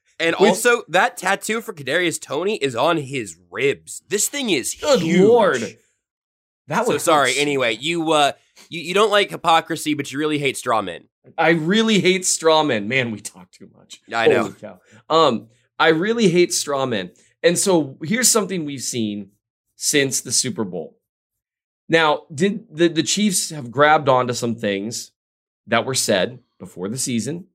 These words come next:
Speaker 2: as, or, like, especially way before the season, right? Like, right after the Tyreek Hill trade.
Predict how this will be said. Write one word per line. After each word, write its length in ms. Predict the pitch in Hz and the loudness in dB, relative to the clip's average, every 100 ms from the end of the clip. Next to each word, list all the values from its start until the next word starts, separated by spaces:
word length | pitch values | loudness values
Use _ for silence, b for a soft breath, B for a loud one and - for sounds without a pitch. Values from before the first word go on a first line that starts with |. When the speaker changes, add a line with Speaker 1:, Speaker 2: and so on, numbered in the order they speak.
| _ - _ _ _ _ _ _ - | _ -20 _ _ _ _ _ _ -2
Speaker 2:
as, 240 | 120 - | -2 2
or, 340 | 143 151 151 139 | 4 6 4 2
like, 180 | 139 | -2
especially 480 | 135 - 214 202 185 | 0 2 4 4 0
way 220 | 127 143 | 2 2
before 300 | 143 110 113 | 2 0 -6
the 80 | 95 | -6
season, 320 | 92 98 87 | -8 -12 -8
right? 200 | 101 123 | -4 -2
Like, 120 | 107 87 | -4 -6
right 200 | 104 123 | 0 2
after 240 | 117 113 | 2 -2
the 100 | 104 | -12
Tyreek 400 | 92 110 107 101 | -2 0 0 -4
Hill 180 | 101 101 | -8 -8
trade. 440 | - 135 135 143 | -6 -4 -4 -4